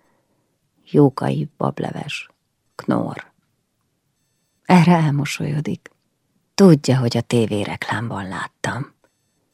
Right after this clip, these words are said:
Ezt kívánná, mama? Mindjárt átugrom az A B C-be. Jaj, de jó!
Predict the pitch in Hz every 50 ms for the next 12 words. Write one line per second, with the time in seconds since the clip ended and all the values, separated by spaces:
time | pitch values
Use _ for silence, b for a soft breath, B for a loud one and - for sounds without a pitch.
0 | _ _ _ _ _ _ _ _ _ _ 196 208 214 - - - 240 233 233 247
1 | 247 226 175 160 160 160 165 170 165 156 151 - - 170 - _ _ _ _ _
2 | _ _ _ _ _ _ _ - 226 233 208 196 165 - - 180 165 156 - 160
3 | 147 160 160 151 147 143 160 143 139 135 139 139 143 - - - 165 160 156 -
4 | - 165 - _ _ _ 233 247 262 262 214 180 208 208 220 214 214 208 240 226